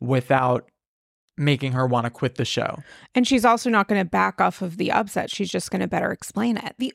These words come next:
Speaker 2: o-, the
Speaker 1: Mm-hmm.
Speaker 2: reason that I said you were the devil for sixteen
Speaker 1: <laughs> Yes.
Speaker 2: episodes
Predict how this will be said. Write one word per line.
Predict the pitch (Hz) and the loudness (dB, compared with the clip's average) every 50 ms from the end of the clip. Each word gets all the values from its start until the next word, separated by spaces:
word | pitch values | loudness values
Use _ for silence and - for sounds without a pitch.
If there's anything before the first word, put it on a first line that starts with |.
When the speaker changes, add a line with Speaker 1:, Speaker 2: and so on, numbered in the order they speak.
| - | -4
Speaker 2:
o-, | 294 302 311 | -2 -2 -2
the | 269 254 | 2 0
Speaker 1:
Mm-hmm. | 330 277 254 | 0 2 2
Speaker 2:
reason | 285 294 381 453 480 466 - 233 180 175 - - 220 214 - | 2 2 4 2 2 2 0 0 0 0 -2 -6 -8 -2 0
that | 214 220 | 2 4
I | 202 202 214 | 4 4 2
said | 214 - - - 247 285 370 392 294 | 0 -4 -2 2 4 4 4 4 2
you | 214 208 180 | 2 2 2
were | 175 185 175 | 2 0 0
the | 170 180 175 170 | 0 0 -2 0
devil | 156 190 214 311 339 208 170 180 - - - | 2 4 4 4 4 4 2 0 0 0 -2
for | 202 - 175 202 208 | -2 -2 -2 -2 -2
sixteen | - - 180 - - 220 | 0 0 -2 0 2 2
Speaker 1:
<laughs> | |
Yes. | 196 196 285 | 2 4 2
Speaker 2:
episodes | 320 294 147 143 196 190 190 - - | 2 2 2 4 4 4 2 0 -8